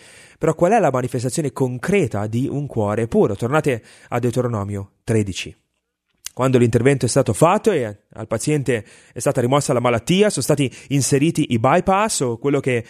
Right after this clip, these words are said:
doveva farsi si è fatto, ci sarà una nuova condizione in quel cuore, e questa ci viene descritta in Deuteronomio tredici. Deuteronomio tredici al versetto tre.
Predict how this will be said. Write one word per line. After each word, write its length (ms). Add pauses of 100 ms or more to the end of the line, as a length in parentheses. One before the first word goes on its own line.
(180)
doveva 320
farsi 580
si 140
è 40
fatto, 480
ci 140
sarà 220
una 140
nuova 220
condizione 460
in 80
quel 140
cuore, 400 (240)
e 80
questa 240
ci 80
viene 160
descritta 360
in 60
Deuteronomio 680 (200)
tredici. 500 (680)
Deuteronomio 680
tredici 580 (360)
al 180
versetto 720 (100)
tre. 440